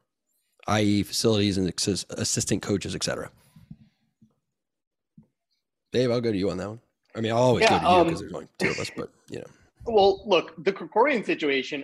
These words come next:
Speaker 2: I don't think I, or a lot of people or anyone knows, like, the full story, but what I did hear was that he wanted just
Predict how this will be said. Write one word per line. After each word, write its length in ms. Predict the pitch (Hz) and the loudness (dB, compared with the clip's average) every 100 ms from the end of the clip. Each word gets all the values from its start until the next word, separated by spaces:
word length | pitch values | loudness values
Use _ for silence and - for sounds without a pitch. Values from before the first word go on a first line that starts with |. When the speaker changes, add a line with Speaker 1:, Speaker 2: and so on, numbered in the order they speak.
| - | -4
Speaker 2:
I 120 | 156 | -2
don't 220 | 262 262 180 | -2 -4 -4
think 140 | 185 | 0
I, 300 | 160 131 120 - _ - | 2 0 -8 -16 _ -12
or 160 | 107 | -4
a 180 | 143 143 | -2 0
lot 220 | 117 117 | 0 0
of 60 | 113 | -2
people 480 | 147 165 170 165 _ | -8 -2 -2 -4 _
or 140 | 110 107 | -8 -6
anyone 400 | 110 147 151 143 | -4 -4 -4 -4
knows, 260 | 131 127 | -6 -6
like, 120 | 123 - | -8 -8
the 80 | 113 | -12
full 200 | 117 120 | -10 -10
story, 440 | - 110 120 139 - | -10 -6 -4 -2 2
but 220 | 165 143 - _ _ | 2 2 -2 _ _
what 160 | 151 160 | 2 2
I 180 | 135 117 _ _ | 2 -4 _ _
did 200 | 147 180 | -8 -8
hear 340 | 180 233 240 | -10 -12 -10
was 200 | 220 151 | -6 -4
that 240 | 147 147 - _ _ _ _ | 0 0 0 _ _ _ _
he 220 | _ 170 | _ -12
wanted 480 | 160 170 170 151 - | -4 -2 0 0 -2
just 320 | 147 151 131 | 0 0 0